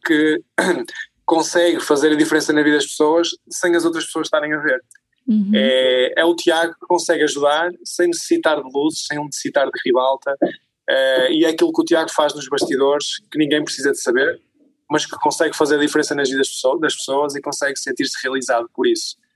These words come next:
Speaker 1: O Tiago fora de série é o Tiago do dia-a-dia, que, que intervém quando tem que intervir em situações que acha que está, que está a haver injustiça, por exemplo, eh, e, e em situações em que vejo pessoas vulneráveis,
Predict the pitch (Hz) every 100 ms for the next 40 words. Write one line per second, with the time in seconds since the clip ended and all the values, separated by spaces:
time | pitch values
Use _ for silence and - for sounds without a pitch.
0 | _ _ - 190 185 196 185 170 202 202
1 | 202 208 214 208 196 202 202 202 196 208
2 | 196 151 - 139 139 135 127 127 127 135
3 | - _ _ _ _ _ 196 202 185 156
4 | 180 175 160 170 160 170 165 170 165 151
5 | 156 156 147 - - - 151 160 165 160
6 | - 160 147 131 - - _ - - -
7 | - 160 156 - 139 - - 143 139 131
8 | - 139 131 135 135 - - - - -
9 | 202 - - 131 127 156 175 175 - -
10 | _ _ _ _ - _ _ 147 151 151
11 | 151 151 175 - 185 - 185 180 180 175
12 | 160 156 151 147 147 - 143 139 139 139
13 | 135 127 139 131 - - 143 123 127 123
14 | 107 101 101 107